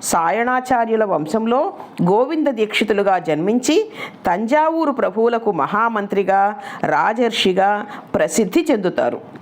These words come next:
అనేక దేవతలను ఆరాధించినప్పుడు ఆయా దేవతలలో దత్తప్రభువు చైతన్యము ప్రతిబింబిస్తుంది. క్రొత్త చైతన్యముగా మార్పు చెంది సాధకుల కోరికలను నెరవేర్చుతుంది.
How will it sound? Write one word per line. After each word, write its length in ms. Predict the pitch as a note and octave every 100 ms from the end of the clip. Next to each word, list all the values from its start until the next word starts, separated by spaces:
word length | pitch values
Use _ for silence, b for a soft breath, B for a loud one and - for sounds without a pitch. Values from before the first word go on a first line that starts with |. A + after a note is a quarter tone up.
| - - - - - - - - - B B B B B - - -
అనేక 460 | F#3+ B3 C4+ C4+ C4+
దేవతలను 680 | C4 C4+ D#4 D#4 D#4 D#4+ -
ఆరాధించినప్పుడు 1200 | G#3 A3+ C4+ C#4+ C4+ D4+ D4 C4+ F#3 F3+ B3+ D4 B B B F3
ఆయా 420 | G3 A3 A#3 A#3
దేవతలలో 720 | G#3 A#3 C#4+ C#4+ C#4 C#4 D4+
దత్తప్రభువు 720 | C4 F#3+ - A#3 B3+ B3 C#4
చైతన్యము 600 | C#4 B3 A3 A#3+ A3+ B3
ప్రతిబింబిస్తుంది. 1000 | C#4+ F#3+ - A3+ G#3+ G3+ - D3 B2+ - - - B B B B B B
క్రొత్త 460 | B3 B3+ B3+ F4 D#4
చైతన్యముగా 720 | C4+ C4+ B3+ B3+ A#3+ B3 A#3+
మార్పు 560 | G3+ F#3+ G3+ - A#3+
చెంది 460 | B3 B3+ D#4 A#4+ - B B
సాధకుల 540 | - F#3+ G3 A#3+ C4+ B3
కోరికలను 760 | - G3 A3+ A3+ G#3 C#4+ A#4 -
నెరవేర్చుతుంది. 1000 | G3 F3+ F3+ A3 B3 - G3+ E3 C3+ -